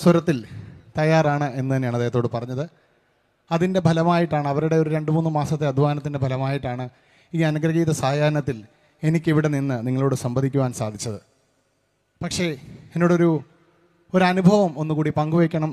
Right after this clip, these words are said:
എന്നുകൂടി എനിക്ക് തോന്നി. കാരണം മൂന്ന് മാസങ്ങൾക്ക് മുമ്പാണ്,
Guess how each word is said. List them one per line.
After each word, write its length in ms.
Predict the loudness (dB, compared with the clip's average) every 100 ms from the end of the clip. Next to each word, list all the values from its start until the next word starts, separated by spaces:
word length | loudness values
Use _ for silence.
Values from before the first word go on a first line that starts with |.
| -2
എന്നുകൂടി 280 | 0 0 0
എനിക്ക് 180 | -2 -2 0
തോന്നി. 220 | 0 -2 -10 _ _ _ _ _ _ _ 0
കാരണം 300 | 0 0 -4 -6 -4
മൂന്ന് 220 | -2 0 -2
മാസങ്ങൾക്ക് 440 | -4 -4 -6 -6 -4
മുമ്പാണ്, 400 | -4 -2 -4